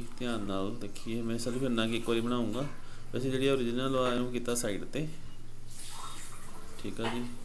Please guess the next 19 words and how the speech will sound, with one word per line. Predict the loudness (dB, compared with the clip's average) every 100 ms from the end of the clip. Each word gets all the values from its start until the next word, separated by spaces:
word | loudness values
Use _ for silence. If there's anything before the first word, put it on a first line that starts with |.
| -4 -4 -4 -4 -4 -4 -4 -4 -4 -6 -4 -4 -4
ਇਹਦੇ | -2 0
ਵਿੱਚ | 0
ਅਸੀਂ | 0 0
color | 2 0
fill | 0 0
ਕਰਦੇ | 2 0 2 0
ਹਾਂ। | 0 -2 -4 -4 -4 -4 -4 -4 -2
ਇਸ | -2 0
'ਚ | 2
ਮੈਂ | 2
red | 4 2
ਕਰਤਾ, | 2 2 2 0 -2 -2 -4 -4 -4 -4 -4 -4 -4 -4 -4 -4 -4 -4 -4 -4 -4 -4 -4 -4
ਇਸ | -2
'ਚ | -2
ਮੈਂ | 0 2
ਯੈਲੋ | 2 2 0
ਕਰ | 0 0
ਦਿੰਦਾ | 0 -2
ਹਾਂ, | 0 0